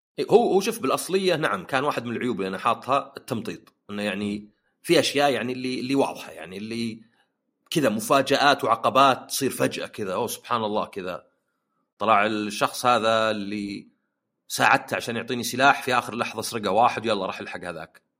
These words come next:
آه، بس طبعًا هذه يعني نسبية يعني، يعني، آه، في ناس مثلًا ممكن يقول: "لا بالعكس يا أخي حماس زيادة". فهذا كان بالأ-، بالأولى. يعني أنا قاعد الحين كني أشرح الثنتين عشان <clears throat> أطلع الفروق. طبعًا في شيء ثاني اللي هو مو بس مسألة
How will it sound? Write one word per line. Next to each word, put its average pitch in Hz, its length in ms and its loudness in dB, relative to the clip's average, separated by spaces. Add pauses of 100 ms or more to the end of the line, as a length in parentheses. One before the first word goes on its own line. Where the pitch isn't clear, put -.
(760)
آه، 107 180 2
بس - 140 -4
طبعًا 208 240 6
هذه 196 140 2
يعني 160 240 0
نسبية 160 400 -4
يعني، 76 320 -14 (120)
يعني، 98 240 -8
آه، 104 360 -6 (240)
في - 180 -4
ناس 104 180 0
مثلًا 156 120 -6
ممكن 170 140 -2
يقول: 160 180 2
"لا 139 60 6
بالعكس 120 380 -6
يا - 40 -20
أخي - 120 -20
حماس 117 280 -2
زيادة". 98 420 -6 (640)
فهذا 226 200 8
كان 240 180 4
بالأ-، 151 260 0
بالأولى. 127 500 0 (1160)
يعني 120 200 0
أنا 165 80 2
قاعد 175 120 4
الحين 165 180 -2
كني 170 180 -4
أشرح 123 220 -6
الثنتين 127 520 -4
عشان 113 280 -6
<clears throat> - 480 -4
أطلع 113 200 -2
الفروق. 107 420 -6 (500)
طبعًا 139 180 2
في 262 140 2
شيء 269 140 2
ثاني 220 240 2
اللي 180 140 0
هو 175 80 0
مو 254 240 -2
بس - 540 -2 (220)
مسألة 110 420 -2